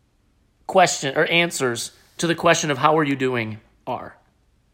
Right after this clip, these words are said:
Busy, tired. I'm busy and I'm tired.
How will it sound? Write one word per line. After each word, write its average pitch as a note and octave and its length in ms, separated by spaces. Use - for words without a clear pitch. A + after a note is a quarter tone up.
Busy, D#3 440
tired. - 400
I'm A#2+ 200
busy E3+ 440
and C#3+ 100
I'm C3+ 80
tired. - 400